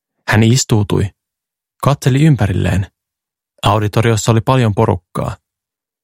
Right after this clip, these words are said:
Hän kuivasi peilin pyyhkeellä ja huolehti siitä, että huuru oli kokonaan hälventynyt, ennen kuin hän taitteli pyyhkeen huolellisesti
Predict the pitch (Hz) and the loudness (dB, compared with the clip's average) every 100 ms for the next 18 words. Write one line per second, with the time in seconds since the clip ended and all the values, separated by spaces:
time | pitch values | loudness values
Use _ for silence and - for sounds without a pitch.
0 | _ _ _ _ _ _ _ _ _ _ | _ _ _ _ _ _ _ _ _ _
1 | - 104 95 135 143 143 147 147 156 135 | 0 2 4 2 2 0 0 0 2 2
2 | 110 147 147 110 - 101 101 90 _ _ | 2 2 2 2 0 2 2 0 _ _
3 | 110 104 113 110 101 117 127 120 110 113 | 2 4 4 2 -2 -2 2 2 0 -4
4 | - 117 - 101 120 143 127 117 117 120 | -2 -4 -2 0 4 4 4 2 0 0
5 | 160 131 107 101 101 123 110 90 73 - | -2 2 2 2 2 2 0 -2 -4 -6
6 | - - - _ _ _ _ _ _ - | -6 -10 -20 _ _ _ _ _ _ 0
7 | 110 104 101 110 107 113 135 131 - 110 | 2 2 2 2 2 2 0 -2 -2 -2
8 | 110 147 135 - 104 101 92 131 113 95 | 0 2 0 0 0 0 2 2 2 0
9 | 90 98 92 - | 0 -2 -2 -2